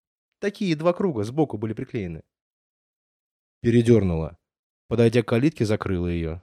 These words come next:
Вернувшись к машине, села за руль и завела. Подозрения начали вырисовываться в ужасающую картину.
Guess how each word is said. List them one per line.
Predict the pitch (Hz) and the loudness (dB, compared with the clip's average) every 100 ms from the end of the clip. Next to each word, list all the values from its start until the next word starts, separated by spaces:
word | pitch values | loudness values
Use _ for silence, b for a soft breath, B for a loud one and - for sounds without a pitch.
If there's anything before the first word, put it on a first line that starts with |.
| _ | _
Вернувшись | 104 107 107 131 117 | -6 -4 -2 -4 -6
к | - | -6
машине, | 120 - 117 113 | -4 -4 -4 -6
села | 110 107 101 95 | -6 -4 -4 -2
за | 92 | -4
руль | 104 120 - | -4 -6 -8
и | |
завела. | 98 92 85 80 71 - _ _ _ _ _ | -8 -6 -6 -6 -8 -14 _ _ _ _ _
Подозрения | 120 117 120 151 147 | -4 -2 0 0 0
начали | 107 113 - 117 | 0 -2 -2 -2
вырисовываться | 104 101 - 135 123 110 95 | -2 -4 0 0 0 -2 -6
в | 87 | -6
ужасающую | 95 - 117 110 - | -6 -4 -4 -4 -8
картину. | 98 87 - 78 82 | -12 -12 -14 -16 -18